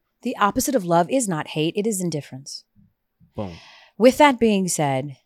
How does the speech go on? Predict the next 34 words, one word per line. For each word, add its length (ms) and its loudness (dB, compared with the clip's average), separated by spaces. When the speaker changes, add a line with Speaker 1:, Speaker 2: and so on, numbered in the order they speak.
Speaker 1:
they 180 6
love 320 6
me 140 0
and 100 -2
they 100 -2
hate 240 -6
you. 280 -6
I'm 100 -6
just 140 -10
kidding. 260 -8
I'm 100 -4
Speaker 2:
Damn, 80 0
Speaker 1:
looking 100 0
Speaker 2:
that's 140 0
Speaker 1:
at 40 0
Speaker 2:
crazy, 240 2
Speaker 1:
the, 60 2
Speaker 2:
but 40 4
Speaker 1:
I'm 60 4
Speaker 2:
that's 160 4
Speaker 1:
kidding. 140 2
Speaker 2:
honestly, 280 2
like, 200 6
Speaker 1:
That's 140 2
Speaker 2:
hey, 40 2
Speaker 1:
not 260 2
at 60 2
Speaker 2:
to 60 4
be 40 6
Speaker 1:
all 180 6
what's 140 0
happening 360 2
Speaker 2:
expected. 80 -2
Speaker 1:
here. 280 -2